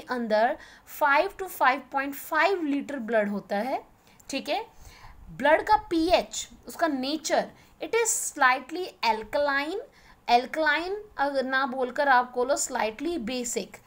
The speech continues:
नेचर होते हैं एसिडिक, बेसिक और न्यूट्रल, तो इसका जो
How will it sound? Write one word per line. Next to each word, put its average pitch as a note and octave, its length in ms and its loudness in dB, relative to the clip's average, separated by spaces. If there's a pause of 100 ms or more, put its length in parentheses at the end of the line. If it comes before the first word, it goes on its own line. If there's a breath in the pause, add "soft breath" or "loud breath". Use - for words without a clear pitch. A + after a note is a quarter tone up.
(180 soft breath)
नेचर D4+ 280 -4
होते F4 200 -6
हैं C4+ 260 -2
एसिडिक, D#4 480 -10
बेसिक C#4+ 460 -8
और D#4+ 180 -2
न्यूट्रल, A#3 480 -6 (400 loud breath)
तो E4+ 60 -10
इसका E4+ 420 -6
जो A4+ 120 0